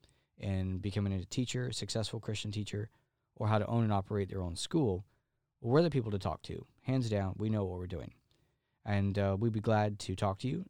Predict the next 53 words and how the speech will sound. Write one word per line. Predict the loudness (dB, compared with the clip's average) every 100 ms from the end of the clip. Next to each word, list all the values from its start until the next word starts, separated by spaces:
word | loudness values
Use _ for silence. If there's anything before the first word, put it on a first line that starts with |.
| -10
see | -4 -2
if | -2
this | -4
is | -4
something | -4 -4 -2 -2 -2 -4
that | -4 -2
you | -2
b-, | -4 -6
can, | -6 -2 0 -2 -6 _ _ _ _ _ -6
uh, | -4
do | 2 4 4
or | 2
be | -2 -2
interested | -2 -2 -6 -4
in | -2
doing. | 0 0 -2 -6 _ _ _ -4
I | 0
will | 2
not | 2 0
tell | 0
you | 2
right | 2 0
now | -2
that | -2
anybody | 0 0 2 0
can | 0 -2
do | -2
it | -4 -6
because | -8 -6 -4
it's | -6
not | -6 -8
true. | -6 -4 -4 -6 _ _ _ _
It's | -6
kinda | 0 2
like | 0
saying | 0 0
that | 0
anybody | 2 2 4 2 0 -4 -8
can | -2 0 0 -2 -6 -8
be | -4
a | -4
professional | -4 -2 -2 -2
football | -4 -2 -2
player. | -4 -8 -12 _ _ _ _ _
They | 0 2
can't. | 0 -4 -8 _ _ _ _ -6
It | 2
does | 2 4
take | 2
a | 2
certain | 0 0
skill | -2 -2
set, | -2 -4